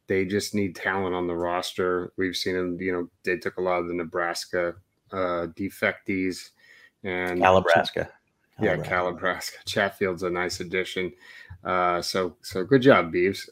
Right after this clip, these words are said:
Speaker 1: Uh, moving on, Lane Kiffin had some transfer comments. He decided, uh, to take some shots at, uh, maybe shots. I don't know how, how we'll read them. We'll read up his quote here. He said that Alabama, now they get to cherry pick players for any holes they may have, like an Ohio State receiver,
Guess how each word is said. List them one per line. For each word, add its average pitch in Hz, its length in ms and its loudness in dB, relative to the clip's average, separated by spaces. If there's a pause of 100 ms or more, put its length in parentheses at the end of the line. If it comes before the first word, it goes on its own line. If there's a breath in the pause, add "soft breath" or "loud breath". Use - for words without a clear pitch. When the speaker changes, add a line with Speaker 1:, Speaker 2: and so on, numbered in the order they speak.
Speaker 1:
Uh, 92 260 2
moving 120 360 6
on, 98 260 4
Lane 151 240 10
Kiffin 165 580 4 (460)
had 107 160 0
some 98 160 -2
transfer 127 640 4
comments. 127 600 4 (100)
He 110 280 0
decided, 107 680 4
uh, 104 280 4
to 92 200 -6
take 123 240 2
some 127 180 -2
shots 147 460 -2
at, - 120 -2 (140)
uh, 98 180 -2 (200)
maybe 156 300 10
shots. 185 420 2
I 113 80 6
don't 110 80 6
know 95 120 4
how, 98 220 4
how 98 200 4
we'll 98 120 2
read 110 180 6
them. 113 120 6
We'll 95 140 0
read 92 180 2
up 90 80 -4
his 90 140 -6
quote 127 260 2
here. 123 360 6 (520 soft breath)
He 110 140 0
said 107 340 4
that 95 140 4
Alabama, 120 760 6 (580)
now 107 140 4
they 123 80 8
get 123 160 6
to 104 100 -4
cherry 143 360 6
pick - 260 0
players 143 380 6
for 98 180 0
any 123 140 6
holes 123 320 0
they 120 120 8
may 117 200 6
have, 113 380 0
like 95 240 0
an 95 60 0
Ohio 107 380 0
State 120 320 4
receiver, 104 720 2